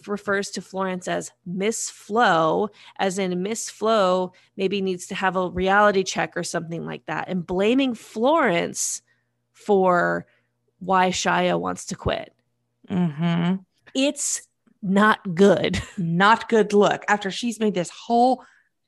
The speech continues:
Speaker 2: very adamant, multiple public statements. Again, Olivia Wilde, socialite turned actress, director. From, her parents have a long time relationship with Variety. So for her to have come out in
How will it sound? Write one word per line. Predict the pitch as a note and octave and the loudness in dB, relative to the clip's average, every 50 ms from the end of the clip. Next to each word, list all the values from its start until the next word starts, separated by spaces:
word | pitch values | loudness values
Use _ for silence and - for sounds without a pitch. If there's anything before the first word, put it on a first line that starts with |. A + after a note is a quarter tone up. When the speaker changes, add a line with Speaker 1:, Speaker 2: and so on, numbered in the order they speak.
| _ _ _ _ - | _ _ _ _ -2
Speaker 2:
very | G#3+ G#3+ A#3 C4 C#4 C4+ - - | 0 2 2 4 2 2 2 4
adamant, | G3 G3+ G3 G3 F#3+ F#3+ F3+ E3+ - - | 4 4 4 4 2 2 0 0 -2 -4
multiple | F3+ F3 F#3 G3+ A3+ A#3 - - A#3 A3 | -4 -2 0 0 0 -2 -4 -8 -10 -10
public | - G#3+ G3+ F#3+ G3 F#3+ - | -8 -8 -8 -6 -8 -8 -6
statements. | - F#3 - - F3+ F3 - - | -6 -6 -4 -4 -6 -8 -6 -6
Again, | F#3 F#3 F3 F3 - - - - - - - | -6 -4 -4 -6 -6 -12 -20 -20 -8 0 2
Olivia | A3 B3 C#4 C4+ D#4 C#4 | 4 4 6 6 6 6
Wilde, | A#3 A3+ A3 G#3+ A3 A3 - | 6 6 6 6 4 2 -2
socialite | - - - F#3 F#3+ - - F#3+ F#3 F3 - | -6 0 2 2 2 2 2 2 2 2 0
turned | - - F#3+ F#3 F#3+ - F#3 | -4 -4 -4 -4 -4 -2 -4
actress, | E3 E3+ - - F#3 E3 - | -4 -4 -4 -8 -12 -12 -10
director. | - F3+ E3 E3 D#3+ E3 - - D#3+ D#3 D#3 D3+ - _ - _ _ _ _ _ _ _ _ _ _ _ _ - - _ _ _ | -8 -4 -2 0 -2 -2 -2 -2 -2 -2 -2 -2 -6 _ -20 _ _ _ _ _ _ _ _ _ _ _ _ -20 -20 _ _ _
From, | - F3+ F3+ - - | -12 -10 -10 -10 -10
her | - F#3 A3 C4 | -8 -2 -2 -2
parents | - A3+ A3+ A3+ G#3+ - | 0 2 2 2 2 2
have | G#3 F3+ D#3+ | 0 0 0
a | D#3 D3 - | -2 -4 -4
long | - C#3+ D#3 D#3 D#3 E3+ G#3 A#3 B3+ C4+ C4 B3+ C4 C4 B3+ B3 | -8 -8 -6 -2 2 4 4 6 6 6 6 6 4 4 2 0
time | - - - G#3 F#3+ F3+ F3+ F3 E3+ E3 D#3+ D#3+ D#3+ D#3 - _ _ _ _ _ _ _ _ _ | -2 -4 -4 -2 0 0 0 0 -2 -4 -6 -8 -8 -10 -12 _ _ _ _ _ _ _ _ _
relationship | - F3+ F3 E3+ E3 - F2+ - - - F3+ E3 D#3+ D#3+ - - E3+ D#3+ - - - | -6 -2 -2 0 2 2 0 0 -2 -2 -4 -4 -4 -4 -4 -6 -6 -6 -8 -8 -10
with | E3+ D#3+ D#3 D#3+ E3 D#3+ - | -8 -4 -2 -2 -2 -4 -6
Variety. | - E3 D#3 D#3 D3+ C#3+ - - A3+ A#3 B3 B3 C#4 D4+ E4 E4+ F4 F4+ F4+ _ _ _ _ _ _ _ _ _ | -6 -6 -4 -4 -4 -4 -4 -4 -4 -4 -2 -2 -4 -4 -6 -6 -8 -10 -12 _ _ _ _ _ _ _ _ _
So | - - A3 F#3+ F#3 F3 | -6 0 2 2 2 2
for | F3+ - - G3 F#3 | -2 -4 -6 -6 -6
her | - - A3+ A#3 A3+ | -4 -2 -2 0 2
to | A3 G#3+ | 2 0
have | G3+ F3+ - | 0 -2 -4
come | - F3 F3 | -4 -2 -2
out | E3+ D#3+ D3+ C#3 - - _ | 0 -2 -2 -4 -6 -10 _
in | - D#3+ D#3 D3+ D3 D3 | -10 -8 -8 -8 -8 -10